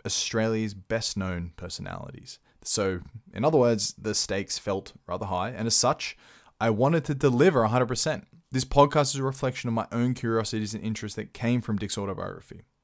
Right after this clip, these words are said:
and I hope and trust that they will as well then overlap with yours. This conversation with Dick covers the following and more. The role of risk and serendipity in Dick's life. Dick reflecting on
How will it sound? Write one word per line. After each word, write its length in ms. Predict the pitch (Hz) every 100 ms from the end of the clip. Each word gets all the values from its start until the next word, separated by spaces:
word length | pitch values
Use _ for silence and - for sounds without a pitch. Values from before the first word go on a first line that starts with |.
| _ _ _
and 100 | -
I 60 | 87
hope 300 | 92 120 147
and 100 | 143
trust 500 | - 135 156 - - _ _ _ -
that 140 | 101
they 100 | 101
will 300 | 101 110 107
as 120 | 101
well 360 | 101 95 92 - -
then 300 | 101 92 92 _ _ _ _
overlap 480 | 104 98 92 82 - - _ _ _ _ _
with 160 | - -
yours. 500 | 65 50 - - - _ _ _ _ _ _ _ _
This 140 | - 120
conversation 500 | 139 127 139 131 131
with 140 | 120
Dick 180 | 101 127
covers 400 | - 113 120 107
the 80 | 113
following 580 | - 117 120 120 120 -
and 140 | 101 98
more. 240 | 85 69 - _ -
The 100 | 113
role 460 | 123 139 170 143
of 160 | 110 98
risk 360 | 156 - - -
and 100 | 117
serendipity 560 | 123 113 107 110 131
in 100 | 131
Dick's 220 | 110 123 -
life. 400 | 113 - - - _ _ _ _ _ 113
Dick 220 | 120 135
reflecting 540 | 139 135 139 135 135 120
on 380 | 110 107 101